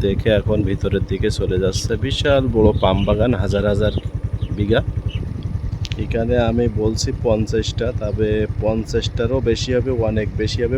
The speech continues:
পঞ্চাশটারও বেশি গরু। ভিতরের দিকে আরও অনেক গরু আছে।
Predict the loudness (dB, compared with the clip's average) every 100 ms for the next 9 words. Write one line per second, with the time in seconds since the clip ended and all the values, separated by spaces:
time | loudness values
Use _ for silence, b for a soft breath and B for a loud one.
0 | 0 0 0 -2 -2 0 0 -2 -2 0
1 | 2 0 -4 -6 -6 -6 -6 -6 -6 -8
2 | -8 -8 -8 -8 -6 -6 -6 -8 -8 -8
3 | -6 -6 -8 -8 -8 -8 -8 -6 -6 -6
4 | -8 -6 -6 -6 -6 -4 -4 -4 -4 -6
5 | -4 -2 2 4 4 2 0 2 4 6
6 | 8 8 8 4 6 6 6 6 4